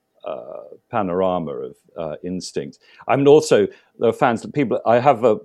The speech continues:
a section on, uh, the, uh, musicians who, as children, listened in America or watched in America their first big broadcast, which was a complete sort of world-shattering,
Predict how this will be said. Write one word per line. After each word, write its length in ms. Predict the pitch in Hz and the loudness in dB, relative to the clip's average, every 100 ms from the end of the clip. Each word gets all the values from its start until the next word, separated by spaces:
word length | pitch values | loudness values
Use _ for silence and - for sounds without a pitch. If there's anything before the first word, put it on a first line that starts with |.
| - | -12
a 320 | - - 110 107 | -12 -6 -4 -2
section 560 | - 117 - - 104 | 0 0 -2 -4 -4
on, 420 | 95 104 98 95 85 _ _ _ _ _ - | 0 0 0 -4 -8 _ _ _ _ _ 0
uh, 280 | 107 98 98 | 4 4 2
the, 240 | 107 113 - - 101 | 0 -2 -2 -10 -8
uh, 120 | - | -4
musicians 840 | 120 131 120 151 - 113 87 85 | 2 2 4 2 2 -4 -4 -6
who, 240 | - 131 107 | 0 2 4
as 260 | 117 107 | 2 0
children, 520 | - 147 120 101 92 87 | 0 2 2 2 -4 0
listened 580 | 113 - 104 85 80 - | -2 -2 -6 -6 -8 -10
in 120 | 110 | -6
America 720 | 98 98 95 92 - - 69 | -4 -2 -2 -4 -6 -8 -8
or 200 | 58 90 95 | -4 -2 2
watched 400 | 104 76 - 95 | 2 0 -10 -8
in 100 | 92 | -6
America 420 | 92 90 - 78 | -4 -4 -6 -4
their 200 | 104 90 | -2 -2
first 480 | - 104 87 - - | 0 -2 -2 -8 -6
big 200 | 90 76 | -6 -6
broadcast, 640 | - 92 95 - 58 52 - | -2 -2 -2 -6 -10 -10 -14
which 160 | 78 | -12
was 140 | 104 85 | -10 -10
a 40 | |
complete 340 | - 95 92 - | -10 -8 -8 -6
sort 120 | 92 | -4
of 40 | |
world-shattering, 880 | 85 87 85 - 101 82 - 73 69 | -2 -2 -4 -8 -10 -10 -12 -12 -14